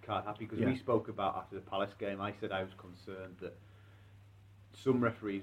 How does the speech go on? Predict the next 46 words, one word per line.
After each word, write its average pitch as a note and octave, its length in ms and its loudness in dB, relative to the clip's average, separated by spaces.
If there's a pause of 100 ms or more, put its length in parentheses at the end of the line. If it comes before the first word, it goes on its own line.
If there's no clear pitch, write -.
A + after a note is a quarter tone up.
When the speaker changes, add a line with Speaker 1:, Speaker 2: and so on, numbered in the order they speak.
Speaker 1:
won't, G#2 180 -6 (140)
won't G#2+ 260 0
allow F#2+ 380 0 (180)
Everton G#2+ 300 -10
to - 80 -14
play G2 240 -6
aggressive, G2+ 360 -8 (160)
as G2+ 120 -12
aggressively G2+ 500 -8
as F#2+ 80 -14
Speaker 2:
Mm. B2+ 140 -10
Speaker 1:
Koeman F#2+ 280 -4
likes. E2 320 -8 (460)
And G#2+ 100 -6
my A#2+ 140 4
concern A2+ 480 0
is G2+ 160 -6
that A2 120 2
it C3+ 80 2
might C3+ 180 8
not - 200 -4
be, G2 220 2 (1200)
uh, - 140 -6
you A2 120 -2
know, E2 180 -6 (680)
m-, A2+ 220 -6
missed A#2+ 280 -4
time A2 280 6
tackles B2 340 -2
per A2+ 200 -4
se. F#2 220 -4
It G2 60 -6
might A2+ 160 4
be A#2+ 60 -2
an A2 80 2
accumulation G#2+ 720 2
of, G2 60 -4 (640)
Seamus C3+ 260 10
spoke A2+ 300 0
about G2+ 240 -2
getting G2+ 200 -2
tight G2+ 340 -2
early G#2+ 220 -2
on G2 100 -4
against G2 220 -10
Hazard. F#2+ 380 -6